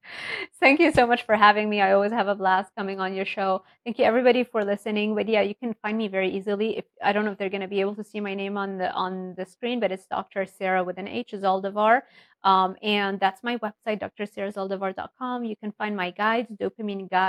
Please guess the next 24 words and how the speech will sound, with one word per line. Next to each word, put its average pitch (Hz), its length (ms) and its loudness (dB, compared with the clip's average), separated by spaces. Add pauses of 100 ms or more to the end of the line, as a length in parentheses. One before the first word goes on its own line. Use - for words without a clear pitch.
uh, 185 160 2
dopamine, 220 720 -2
uh, 180 400 2
body 185 680 4 (100)
<laughs> 285 120 0
for 214 160 4
the 202 80 2
weight 202 220 2
loss 214 260 2
guide. 190 260 4 (320)
Teaches 214 300 -6
you 220 80 0
how 214 240 -2
to 214 60 0
calculate 208 420 -4
your 190 120 -4
calories. 277 560 -2 (320)
It's - 160 -8
mainly 320 360 2 (340)
geared 262 280 -2
towards 233 300 -4 (140)
keto 226 380 0 (100)
and, 208 440 -4
um, 185 260 -2